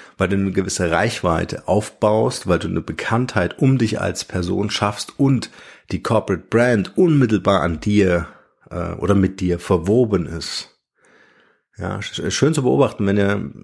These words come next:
mal schaut bei LinkedIn oder so, könnt ihr, äh, das bei der Telekom gerade beobachten. Also ganz viele Mitarbeiter sind völlig frei, ist keine P-R-Strategie oder Kommunikationsstrategie dahinter, sondern verschiedene Mitarbeiter, äh, finden den Laden einfach so geil, dass sie darüber berichten.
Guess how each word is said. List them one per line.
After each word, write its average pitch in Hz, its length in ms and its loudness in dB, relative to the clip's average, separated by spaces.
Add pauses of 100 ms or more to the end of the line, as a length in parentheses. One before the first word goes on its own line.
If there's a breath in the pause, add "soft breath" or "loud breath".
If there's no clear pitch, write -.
(180)
mal 98 240 -2
schaut 120 260 0
bei 101 80 4
LinkedIn 127 340 0
oder 113 140 2
so, 113 260 0 (360 loud breath)
könnt 95 260 -2
ihr, 92 500 2 (220)
äh, 90 180 0
das 90 160 -2
bei 98 100 0
der 92 140 2
Telekom 87 400 0
gerade 80 200 -2
beobachten. 78 640 -6 (180)
Also 98 160 -2
ganz 131 160 0
viele 107 160 4
Mitarbeiter 117 680 2
sind 107 200 0
völlig 190 300 2
frei, 131 420 -2
ist - 160 0
keine 123 320 0 (360 loud breath)
P-R-Strategie 107 800 0
oder 101 120 2
Kommunikationsstrategie 107 920 -2
dahinter, 101 400 -2
sondern 95 400 0 (280 loud breath)
verschiedene 151 320 0
Mitarbeiter, 120 880 0
äh, 98 180 -4
finden 123 240 0
den 104 60 0
Laden 98 240 2
einfach 113 220 -2
so 104 260 -2
geil, 92 300 2
dass 110 160 0
sie 101 80 -8
darüber 107 300 -2
berichten. 131 560 -2